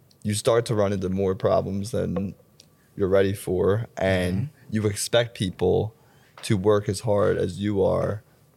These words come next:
Speaker 1: for your business or your dream. But realistically, they don't want it as bad as, they can't want it as bad as you do. And
Speaker 2: Mm-hmm.
Speaker 1: nor will they be as committed to your dream as you are.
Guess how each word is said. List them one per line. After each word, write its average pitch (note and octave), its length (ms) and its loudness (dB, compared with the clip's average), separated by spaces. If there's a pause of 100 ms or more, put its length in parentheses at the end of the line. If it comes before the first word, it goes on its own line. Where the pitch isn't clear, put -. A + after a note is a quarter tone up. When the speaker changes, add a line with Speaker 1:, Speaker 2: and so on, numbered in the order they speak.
(220)
Speaker 1:
for A2 340 0
your G2 640 0 (540)
business G#2+ 400 0
or G2 60 -2
your G2 180 2
dream. G2 400 0 (380)
But G2+ 120 2
realistically, G2+ 680 2
they F#2+ 200 2
don't G2+ 240 0
want G2+ 220 -2
it F#2+ 60 -2
as F#2 100 -6
bad F2 180 0
as, F2 140 -4
they G#2+ 180 2
can't A#2+ 260 2
want G2+ 200 0
it F2+ 40 0
as F#2 120 -6
bad - 220 -6
as F2+ 100 -8
you F2 100 -8
do. F2+ 220 -6 (760)
And G2+ 140 6
Speaker 2:
Mm-hmm. - 40 6
Speaker 1:
nor G#2+ 400 4 (480)
will G#2+ 240 4
they F#2+ 500 2 (240)
be G2+ 180 0
as G2+ 280 2
committed G2 460 -2
to - 160 -8
your F#2 160 -2
dream F#2+ 320 -2
as - 160 -8
you - 140 -8
are. - 240 -8